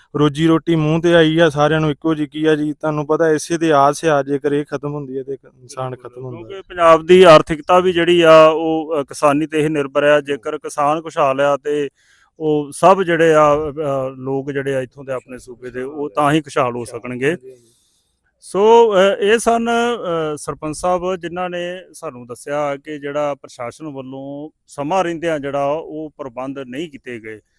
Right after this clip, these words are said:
Speaker 2: ਹਾਲਾਂਕਿ ਸਰਕਾਰ ਵੱਲੋਂ ਦਾਅਵੇ ਕੀਤੇ ਜਾ ਰਹੇ ਆ ਪਰ ਜ਼ਮੀਨੀ ਪੱਧਰ ਤੇ ਵੇਖਿਆ ਜਾ ਰਿਹਾ ਹੈ ਕਿ ਸਰਕਾਰ ਨੇ ਜਿਹੜਾ ਅੰਗਾਊ ਪ੍ਰਬੰਧ ਕਰਨ ਦੇ ਵਿੱਚ ਕੁਤਾਹੀ ਵਰਤੀ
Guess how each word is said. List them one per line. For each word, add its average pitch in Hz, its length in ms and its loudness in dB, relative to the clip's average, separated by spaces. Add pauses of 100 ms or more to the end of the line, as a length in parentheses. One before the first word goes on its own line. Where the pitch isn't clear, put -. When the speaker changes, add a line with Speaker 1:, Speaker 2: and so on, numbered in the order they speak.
(220)
Speaker 2:
ਹਾਲਾਂਕਿ 175 360 -4
ਸਰਕਾਰ 175 380 0
ਵੱਲੋਂ 190 240 -6
ਦਾਅਵੇ 170 240 0
ਕੀਤੇ 170 320 -8
ਜਾ 156 200 0
ਰਹੇ 160 140 -2
ਆ 170 120 0
ਪਰ 175 240 -6
ਜ਼ਮੀਨੀ 156 440 -8
ਪੱਧਰ 202 320 -8
ਤੇ 196 120 -8
ਵੇਖਿਆ 165 340 -6
ਜਾ 151 200 0
ਰਿਹਾ 156 160 2
ਹੈ 156 60 0
ਕਿ 165 200 -10
ਸਰਕਾਰ 147 580 -4
ਨੇ 151 300 -10
ਜਿਹੜਾ 151 400 -4
ਅੰਗਾਊ 139 340 -6
ਪ੍ਰਬੰਧ 143 420 -8
ਕਰਨ 127 260 -12
ਦੇ 135 100 -12
ਵਿੱਚ 131 240 -16
ਕੁਤਾਹੀ 131 420 -10
ਵਰਤੀ 117 320 -18